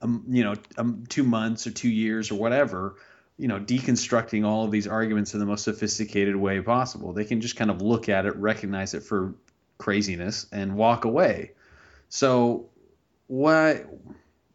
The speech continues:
why not do that? Or, like, is there, is there some use in being able to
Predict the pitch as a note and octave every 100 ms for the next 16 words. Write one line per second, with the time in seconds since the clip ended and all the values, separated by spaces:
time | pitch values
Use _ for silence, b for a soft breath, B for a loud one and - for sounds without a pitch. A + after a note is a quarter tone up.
0 | _ _ _ _ _ _ _ - A#2+ C#3
1 | C#3+ C#3 C3+ - A#2 A2+ G#2+ A#2 C3+ -
2 | B2 A2+ G2+ A2 - - _ B2+ A#2 B2
3 | A#2 A2+ A2+ A#2 A2 C3 A#2+ A#2+ C#3 C3+
4 | G#2+ G#2+ G#2+ G#2+ G#2 F#2+ G2+ - G2+ F#2+
5 | F2+